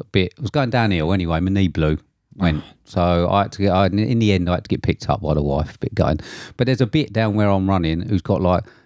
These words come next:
Speaker 1: it's like a stable bit, and it looks like something out of the Texas Chainsaw Massacre. There's, like,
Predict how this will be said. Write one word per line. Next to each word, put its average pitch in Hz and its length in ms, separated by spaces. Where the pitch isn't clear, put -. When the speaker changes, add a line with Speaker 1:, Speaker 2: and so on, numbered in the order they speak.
Speaker 1:
it's 95 140
like 147 240
a 110 100
stable 85 560
bit, 80 180
and 78 140
it 101 100
looks 120 400
like 73 460
something 90 460
out 80 160
of 80 120
the - 80
Texas - 380
Chainsaw 78 460
Massacre. 78 500
There's, 95 200
like, 90 280